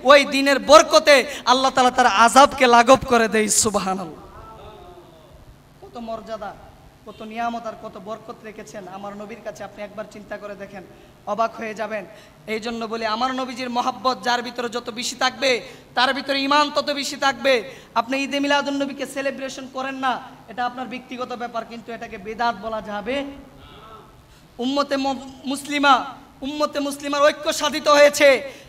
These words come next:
যে আ-, ঈদে মিলাদুন নবী সাহাবায়ে কেরামের জামানা থেকে শুরু করে এখনো পর্যন্ত চলছে, কিয়ামত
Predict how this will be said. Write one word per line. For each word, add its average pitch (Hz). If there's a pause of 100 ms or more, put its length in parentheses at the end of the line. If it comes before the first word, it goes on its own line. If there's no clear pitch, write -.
যে 247
আ-, 247
ঈদে 269
মিলাদুন 269
নবী 262 (240)
সাহাবায়ে 269
কেরামের 269
জামানা 277
থেকে 269
শুরু 269
করে 254 (300)
এখনো 277
পর্যন্ত 269
চলছে, 294 (320)
কিয়ামত 302